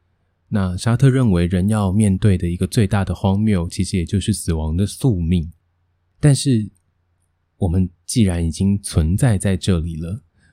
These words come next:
我们能够创造的，我们能够超越的，其实就是对于这样的一个宿命的抵抗。然后我觉得在这一本小说当中，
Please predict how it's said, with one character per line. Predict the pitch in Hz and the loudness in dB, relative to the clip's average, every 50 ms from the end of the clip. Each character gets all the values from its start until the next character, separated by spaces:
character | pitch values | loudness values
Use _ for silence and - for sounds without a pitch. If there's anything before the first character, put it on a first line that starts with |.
| _ _ | _ _
我 | _ 92 | _ 0
们 | 85 87 87 | 0 2 2
能 | 90 92 | 2 2
够 | 98 127 123 | 4 4 2
创 | 113 - - 127 110 95 92 | 2 2 2 4 4 4 2
造 | 95 - 95 90 85 82 | 2 0 0 0 -2 -2
的， | - 85 76 76 87 95 107 | -4 -6 -6 -6 -8 -8 -6
我 | 98 | -4
们 | 87 87 90 | -2 -2 0
能 | 92 92 | 0 0
够 | 98 120 117 | 0 0 -2
超 | 104 - - - - 117 113 117 120 | -2 -4 -6 -4 -2 -2 0 0 0
越 | 117 110 90 80 | 0 0 0 -2
的， | 80 - 64 90 101 - _ _ _ _ _ _ _ | -4 -6 -8 -8 -10 -12 _ _ _ _ _ _ _
其 | - - 107 | -6 -2 0
实 | 101 107 | 0 0
就 | 110 - 143 131 | 0 -2 -4 -4
是 | 131 139 | -4 -2
对 | - - 135 113 98 | 0 2 2 2 2
于 | 87 82 80 80 80 87 98 110 - - _ _ _ _ | 2 0 0 0 0 -2 -2 -6 -8 -12 _ _ _ _
这 | - - 135 | -6 -4 -2
样 | 120 110 101 95 | 0 0 0 0
的 | 92 90 | 0 0
一 | 90 95 | -2 -2
个 | - 98 90 82 85 90 | -2 -2 -4 -4 -6 -10
宿 | - - - 147 127 98 | -12 -4 0 2 2 4
命 | 101 107 92 82 80 | 4 2 2 0 0
的 | 76 82 78 | -2 -4 -4
抵 | - - 80 - - | -4 -6 -8 -8 -8
抗。 | - - - 85 73 78 87 - - _ _ _ _ _ _ _ _ _ _ _ _ _ _ _ _ _ _ _ _ _ _ _ _ _ _ _ _ _ - | -6 -4 -4 -4 -4 -4 -8 -12 -16 _ _ _ _ _ _ _ _ _ _ _ _ _ _ _ _ _ _ _ _ _ _ _ _ _ _ _ _ _ -4
然 | 98 87 | -2 0
后 | 101 147 | 2 4
我 | 127 101 | 4 4
觉 | - - 95 87 | 2 2 0 0
得 | 98 101 | 0 0
在 | - - 123 117 107 101 95 92 90 90 90 - - - | 0 0 0 0 2 2 0 0 -2 -4 -6 -8 -12 -4
这 | - 120 | 0 2
一 | 113 113 | 2 2
本 | 110 104 92 82 82 87 107 110 - _ _ _ _ _ _ _ | 2 0 -2 -2 -4 -6 -8 -10 -12 _ _ _ _ _ _ _
小 | - - - 92 85 | -10 -6 -4 -4 -2
说 | 90 98 98 | 0 0 0
当 | 98 107 101 98 101 104 | 2 2 2 2 2 2
中， | - 98 92 92 95 98 101 | 2 2 2 2 0 -2 -4